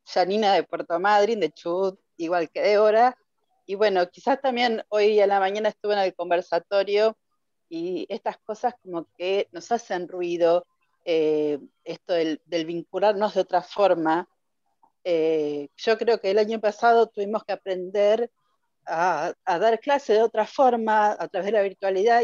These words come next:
y este año vamos a tener que aprender a dar clases, eh, en pequeños grupos, eh, en ver cómo nos podemos vincular, eh,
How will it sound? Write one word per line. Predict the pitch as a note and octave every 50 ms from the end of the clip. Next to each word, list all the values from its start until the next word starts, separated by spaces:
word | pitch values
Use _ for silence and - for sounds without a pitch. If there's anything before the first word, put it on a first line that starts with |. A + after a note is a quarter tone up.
| A#3 -
y | G#3+
este | A#3+ - _ B3
año | B3+ C4+ C4+ A#3+
vamos | A3 G#3+
a | A#3 G#3
tener | - - G3+ G#3 G#3+ A#3
que | - A3+
aprender | A3 _ A#3+ A3+ A3+ A3 A3+ A#3+ A#3 A3+ A3+ A#3+ - _ _ _ _ _ _ _ _ _
a | F3 F#3
dar | G3 G#3 G#3+ A3 G#3+
clases, | _ A3+ G#3+ G#3 G#3 G#3 - - A3 G#3+ A3+ A3 - _ _ _ _ _ _ _ _ _ _
eh, | F3 F3 E3 E3+ - F#3+
en | F3+ E3
pequeños | F#3 F3 F3+ F#3+ F3 F3+ F3 E3+
grupos, | G3+ G#3 C4 B3+ G#3 - _ - F#3+ F3+ F3+ F#3 F3 F3+ _ _ _ _ _ _ _ _ _ _
eh, | - F3 F3+ F3 E3+ E3+ E3 E3+ D#3+ E3 E3 - _ _
en | F3+ F3 F3+ F3+ F3+
ver | F#3 F#3+ G3+ G#3 G3 G3+ - - _ _ - - _
cómo | - G3+ G3+ G3+ G3+ G#3 G#3 - _ _ _
nos | F3+ F3+ -
podemos | _ - F#3 F#3+ G#3 G#3+ F#3+ F3+
vincular, | F#3 F3+ F3+ F3 - _ - F3+ F#3+ G#3+ A3 A3 A3 G#3+ G#3 A3 G#3+ - _ _ _ _ _ _ _ _ _ -
eh, | F#3 F3 F3 E3+ D#3+ D#3 D#3 D#3 D#3+ D#3+